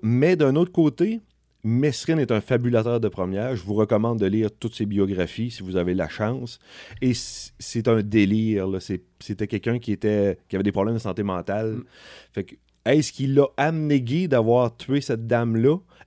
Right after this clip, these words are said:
Speaker 1: assez, au point qu'il était capable de convaincre le jury qu'il en était non coupable ? C'est ça qu'on, mais comme on n'a pas d'autres, ni d'autres accusés, ni d'autres coupables qui ont jamais émergé,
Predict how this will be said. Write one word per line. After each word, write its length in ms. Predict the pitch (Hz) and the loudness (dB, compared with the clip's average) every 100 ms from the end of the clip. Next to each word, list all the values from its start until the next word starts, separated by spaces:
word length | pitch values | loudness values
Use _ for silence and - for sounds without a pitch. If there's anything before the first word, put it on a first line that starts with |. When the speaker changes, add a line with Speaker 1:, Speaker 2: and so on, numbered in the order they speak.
| _ | _
Speaker 1:
assez, 320 | 117 104 - 170 | -4 -2 -4 0
au 160 | 131 | 0
point 240 | 117 151 160 | 0 -2 -2
qu'il 80 | 117 | -4
était 100 | 120 | -2
capable 460 | 123 117 135 131 | -4 -4 -4 -4
de 60 | 123 | -8
convaincre 500 | - 123 120 139 135 | -6 -4 -2 -4 -4
le 180 | 117 104 | -2 -2
jury 520 | 95 113 107 147 170 _ _ | -4 -4 -4 -8 -14 _ _
qu'il 200 | - 127 | -6 0
en 140 | 107 110 | 0 0
était 220 | 104 120 | -2 -2
non 160 | 123 | -4
coupable ? 560 | 117 - 135 170 185 139 - _ _ _ _ _ _ _ _ - - - - - - | -6 -8 -10 -8 -12 -18 -20 _ _ _ _ _ _ _ _ -20 -20 -20 -20 -20 -20
C'est 220 | - - | -14 -10
ça 120 | 90 117 | -6 -6
qu'on, 340 | 107 98 87 85 - _ - | -6 -6 -6 -12 -20 _ -20
mais 160 | 85 101 | -12 -8
comme 180 | 117 131 | -4 -4
on 140 | 135 | -4
n'a 80 | 120 | -4
pas 180 | 117 147 | -4 -6
d'autres, 400 | 110 139 139 - | -2 -4 -4 -10
ni 280 | 110 117 143 | -8 -6 -4
d'autres 200 | 131 131 | -2 -2
accusés, 340 | 123 107 107 147 | -2 -6 -8 -6
ni 140 | 123 | -4
d'autres 200 | 120 120 | -2 -4
coupables 320 | - 135 131 | -6 -8 -8
qui 60 | 120 | -8
ont 80 | 104 | -10
jamais 260 | 104 110 | -8 -6
émergé, 520 | 113 107 92 85 131 | -6 -8 -10 -12 -12